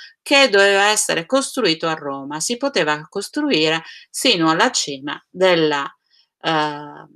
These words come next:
lanterna del, uhm, di Michelangelo. Quindi questo è, ehm, il gesto simbolico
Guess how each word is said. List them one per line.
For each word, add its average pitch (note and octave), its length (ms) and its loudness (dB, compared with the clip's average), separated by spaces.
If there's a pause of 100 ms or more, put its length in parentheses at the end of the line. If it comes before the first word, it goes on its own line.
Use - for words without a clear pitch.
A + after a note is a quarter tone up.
(380)
lanterna D3+ 1120 0
del, D3 480 -8 (320)
uhm, C#3+ 360 -16 (220)
di F#3 160 -4
Michelangelo. D3+ 880 -8 (280)
Quindi C4 340 2
questo C4 1000 2 (380)
è, G#3 560 2
ehm, E3 320 -6
il B3+ 300 2
gesto G#3+ 840 0
simbolico D3+ 1400 0